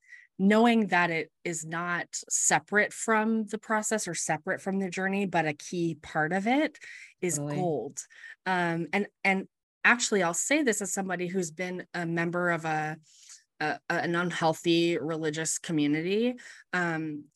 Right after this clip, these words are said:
Speaker 1: I think that that is the most healthy, um,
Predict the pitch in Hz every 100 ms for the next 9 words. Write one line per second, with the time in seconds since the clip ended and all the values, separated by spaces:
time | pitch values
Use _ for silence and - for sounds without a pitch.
0 | _ - 208 233 240 - 190 180 - 175
1 | - 165 165 165 156 156 160 185 175 170
2 | 170 165 - - - - 165 151 - 156
3 | 147 143 147 151 _ _ _ _ _ 160
4 | 151 147 139 - 123